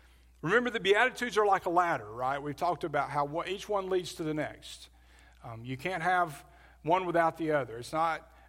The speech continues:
uh, it's not one or the other, it's all or nothing, and each one builds on the next. And this is certainly true with peacemaking. Who's more able, able or willing to make peace than those who are poor? And those who recognize their spiritual poverty. They recognize their condition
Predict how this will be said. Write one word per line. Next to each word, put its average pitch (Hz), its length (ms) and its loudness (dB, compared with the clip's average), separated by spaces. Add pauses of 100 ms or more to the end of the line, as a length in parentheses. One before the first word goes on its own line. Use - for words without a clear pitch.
uh, 131 220 -10
it's 127 160 -10
not 160 220 0
one 190 220 2
or 185 80 4
the 170 160 4
other, 170 200 4
it's 156 140 -2
all 170 180 4
or 160 120 0
nothing, 147 360 0
and 135 100 -4
each 170 220 -6
one 180 300 -2
builds 170 500 2
on 165 160 -2
the 151 100 0
next. 175 520 -2
And 151 160 -2
this 160 180 -2
is 160 80 -6
certainly 185 380 -2
true 165 200 -2
with 160 200 -2
peacemaking. 139 640 -8
Who's 185 260 -2
more 214 200 2
able, 190 440 2 (120)
able 196 260 4
or 175 100 4
willing 196 360 2
to 175 60 -2
make 180 260 -2
peace 220 360 -2 (340)
than 170 140 -2
those 170 220 4
who 185 100 4
are 180 80 2
poor? 240 360 0 (1120)
And 123 140 -10
those 147 280 -2
who 170 100 -2
recognize 180 600 2
their 175 100 -2
spiritual 170 440 -2
poverty. 143 540 0 (840)
They 135 100 -4
recognize 165 560 2
their 170 100 0
condition 170 640 0